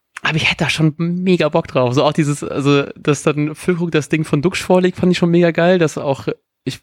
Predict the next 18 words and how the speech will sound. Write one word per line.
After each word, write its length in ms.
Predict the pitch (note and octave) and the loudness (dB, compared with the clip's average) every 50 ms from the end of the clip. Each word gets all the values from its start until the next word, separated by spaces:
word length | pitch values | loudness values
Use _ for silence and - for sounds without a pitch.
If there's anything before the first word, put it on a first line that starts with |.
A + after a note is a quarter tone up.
| _ _ - | _ _ -4
meine, 240 | C3 C3 C3+ C#3+ D#3 | 0 0 2 2 0
es 120 | C#3+ - | 0 2
wäre 120 | C#3 C3 | 0 0
auch 60 | B2+ - | 0 0
Duxch, 320 | - D3 D#3+ - - - | 0 0 0 0 -2 -2
der 200 | - C#3 C3 C3 | 0 0 0 0
diesen 260 | B2 C3 B2+ A#2+ C3 | 0 -2 0 0 0
einen 220 | A#2+ B2+ B2 A#2+ A2+ | 0 0 -2 -2 -2
Heber 380 | A#2+ C3 D#3+ F#3 F#3 F#3 F3+ | 0 0 2 4 4 2 0
von 240 | - - - E3+ D#3 | 0 -2 -2 -2 -2
Füllkrug 460 | - - F3+ F#3 - - F3 - - - | 0 0 0 0 0 -2 -6 -6 -8 -12
vorgelegt 500 | - - E3+ D#3+ E3 D#3+ D#3+ D#3+ - - | -4 -4 -2 -2 -2 -2 -2 -2 -4 -4
hat, 160 | E3 E3 - | -6 -6 -2
der 120 | - D3 C#3+ | -2 -2 -2
knapp 240 | - - D#3 - | -2 -4 -6 -4
dann 100 | - D3+ | -4 -6
vorbeigegangen 640 | C#3+ - D3 C#3 D3 C#3+ D3 C#3+ C#3 C#3+ C#3 C#3+ C#3 | -4 -4 -2 -2 0 0 0 0 0 0 0 -2 -2
ist. 240 | C#3+ D3 D3 - - | -2 -4 -6 -8 -10